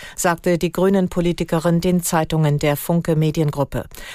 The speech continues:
Paus appellierte an alle demokratischen Parteien im Bundestag, dieses Anliegen zu unterstützen. Wann immer es um Kinder gehe, müsse deren Wohl im Mittelpunkt stehen, bei Behörden und Gerichtsentscheidungen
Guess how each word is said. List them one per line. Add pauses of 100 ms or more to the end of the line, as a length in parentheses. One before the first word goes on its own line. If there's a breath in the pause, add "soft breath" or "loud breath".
(120)
Paus
appellierte
an
alle
demokratischen
Parteien
im
Bundestag, (260 loud breath)
dieses
Anliegen
zu
unterstützen. (380 loud breath)
Wann
immer
es
um
Kinder
gehe,
müsse
deren
Wohl
im
Mittelpunkt
stehen, (320 loud breath)
bei
Behörden
und
Gerichtsentscheidungen